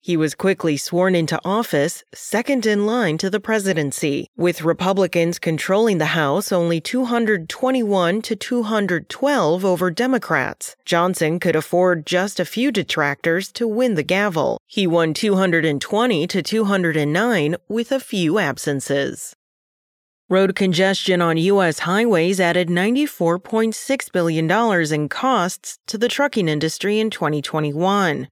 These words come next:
according to a new cost of congestion study published by the American Transportation Research Institute. That's up from seventy-four point five billion dollars in twenty sixteen.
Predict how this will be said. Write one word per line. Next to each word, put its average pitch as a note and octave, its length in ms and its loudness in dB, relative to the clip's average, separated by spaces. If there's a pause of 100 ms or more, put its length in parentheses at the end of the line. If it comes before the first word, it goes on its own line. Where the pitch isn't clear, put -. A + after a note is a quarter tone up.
according E3 500 0
to D#3 160 -2
a D#3 60 2
new E3 260 0
cost D3+ 400 -4
of D#3+ 140 -4
congestion F#3+ 760 -2
study D#3 600 -2
published - 720 -2
by D#3+ 140 2
the D3 140 0
American D#3 480 0
Transportation D#3 800 -4
Research F3+ 560 -2
Institute. F3+ 840 -4
That's F#3 320 -2
up F3+ 240 0
from D#3 260 -2
seventy-four E3+ 640 0
point D#3+ 320 -2
five A3+ 460 -2
billion D3 320 0
dollars D3 440 0
in G#3 160 -2
twenty C#3+ 300 -4
sixteen. F3+ 840 -4